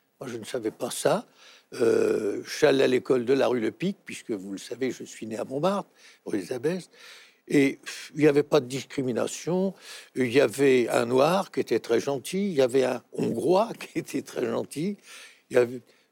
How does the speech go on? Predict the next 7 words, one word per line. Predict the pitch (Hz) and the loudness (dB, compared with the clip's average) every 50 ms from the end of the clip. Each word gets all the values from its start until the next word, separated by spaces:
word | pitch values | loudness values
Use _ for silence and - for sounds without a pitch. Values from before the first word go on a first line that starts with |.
| _ _ - - - - - - | _ _ -16 -12 -8 -8 -8 -4
il | 170 | -2
y | 151 180 | 0 2
avait | 180 196 190 | 2 2 2
pas | - 180 170 | 2 0 0
de | 151 | 0
discrimination. | 156 - - - 151 147 139 120 123 - - - - 165 196 220 220 - _ _ - - - _ _ - 139 | -2 -6 -4 -2 -2 -2 0 0 -2 -2 -2 -4 -2 0 0 0 -2 -4 _ _ -20 -20 -20 _ _ -2 2
Euh, | 131 131 127 123 123 120 117 113 110 107 101 101 98 95 95 92 92 - - - | 4 6 6 6 4 4 4 4 4 4 4 4 2 2 0 -2 -2 -4 -6 -10